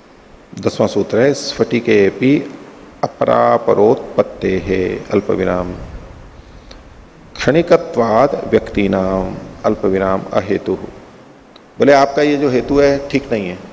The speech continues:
वैसे तो सिद्धांति ने भी अपने ढंग से उसको खंडित कर दिया कि आपने बिना हेतु के इसको प्रस्तुत किया इसलिए खंडित हो रहा है, और गंधादि के समान अन्यत्व क्यों नहीं हो सकता, वो भी हो सकता है, उसमें पक्ष में हेतु दे दिया,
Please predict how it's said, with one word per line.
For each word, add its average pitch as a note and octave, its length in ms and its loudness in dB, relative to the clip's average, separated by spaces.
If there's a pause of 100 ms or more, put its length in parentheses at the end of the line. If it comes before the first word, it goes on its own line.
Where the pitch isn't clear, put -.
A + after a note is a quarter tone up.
(960)
वैसे G2 220 0
तो - 120 2
सिद्धांति C#3 460 2
ने E3 100 6
भी E3+ 120 6
अपने E3 240 2
ढंग D3 180 2
से D#3+ 80 0
उसको D#3 220 2
खंडित C#3+ 340 2
कर A#2+ 180 4
दिया A2 280 4
कि B2+ 160 2
आपने B2 360 4
बिना C#3 280 4
हेतु C#3 360 2
के C#3 160 6
इसको C3 220 0
प्रस्तुत A#2+ 380 -2
किया C3+ 180 4
इसलिए B2 240 2
खंडित A2 380 0 (220)
हो G#2+ 120 0
रहा A2+ 140 6
है, D#3+ 300 0 (220)
और A#2+ 100 4
गंधादि C#3 460 4
के C#3+ 100 2
समान C3 300 2
अन्यत्व B2+ 400 2
क्यों C#3+ 260 2
नहीं D3 140 4
हो B2 120 2
सकता, G#2 340 -2
वो G#2 140 2
भी C3 100 4
हो D3 100 6
सकता D#3 260 0
है, D3+ 60 6
उसमें C3+ 240 -2
पक्ष - 280 -2
में C#3+ 100 0
हेतु F3 280 4
दे G#2+ 120 4
दिया, G2+ 260 0